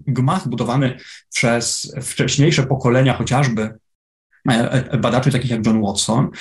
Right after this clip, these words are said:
z takim podejściem, no, behawioralnym, powiedzielibyśmy, do wychowania, że ten gmach zaczął się mocno chwiać. Efekty pracy, y, z makakami i innymi naczelnymi, bo Harlow nie tylko makakami się zajmował,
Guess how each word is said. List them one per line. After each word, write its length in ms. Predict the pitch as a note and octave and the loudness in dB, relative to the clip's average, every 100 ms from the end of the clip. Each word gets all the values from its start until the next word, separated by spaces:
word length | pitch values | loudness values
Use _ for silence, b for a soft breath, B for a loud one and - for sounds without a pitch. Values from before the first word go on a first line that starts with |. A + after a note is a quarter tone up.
| B | B
z 80 | - | -4
takim 260 | C3 C3 A2+ | 0 2 2
podejściem, 480 | A#2+ C3+ C3+ A#2 | 2 2 4 4
no, 200 | A2+ G#2+ | 4 2
behawioralnym, 840 | - A2 G#2+ G#2+ G#2+ B2+ A#2 G#2 G#2 B _ | -2 -2 0 2 2 2 2 2 0 B _
powiedzielibyśmy, 560 | A2 A2+ A#2 C3 C3 | -4 0 0 0 0
do 100 | A#2 | 0
wychowania, 320 | G#2+ A#2 D3 C3+ | -2 -2 0 0
że 60 | |
ten 140 | C3 B2+ | 2 2
gmach 280 | B2 C3 | 4 2
zaczął 240 | C3 B2 A#2+ | 0 -4 -4
się 260 | B2 A#2+ C3 | -2 0 2
mocno 320 | B2 B2 A#2+ | 2 2 -2
chwiać. 600 | - C3+ - - - - _ B B _ _ _ _ _ _ - | 0 0 0 -6 -14 -16 _ B B _ _ _ _ _ _ -2
Efekty 720 | C3 G#3+ G#3 - A2 A2 - _ | 2 2 0 0 2 2 -4 _
pracy, 720 | C#3 D3+ D3+ - G#2 G3+ C3+ - B2+ A#2 A2+ | 2 2 2 0 -2 -2 -4 0 2 2 0
y, 40 | G#2+ | 2
z 100 | B2 | 4
makakami 840 | C3 B2+ - A#2+ G2 G2+ A#2 D#3 B3+ | 2 0 -2 0 0 -2 -4 -4 -6
i 80 | |
innymi 260 | C#4 C#4 F3 | -4 -2 0
naczelnymi, 600 | G#2 - G#2+ G2+ G2+ G2+ | 0 -2 0 0 0 -4
bo 200 | G#2+ A2 B - | -6 -10 B -4
Harlow 280 | B2 A#2 A#2 | -2 2 2
nie 100 | A2+ | 2
tylko 240 | A#2 A#2+ | 0 2
makakami 460 | A2+ A2+ G#2+ A2 G#2 | 0 0 -4 0 2
się 140 | G2+ | 2
zajmował, 460 | G#2+ A2 G#2 C3 | 2 0 0 -2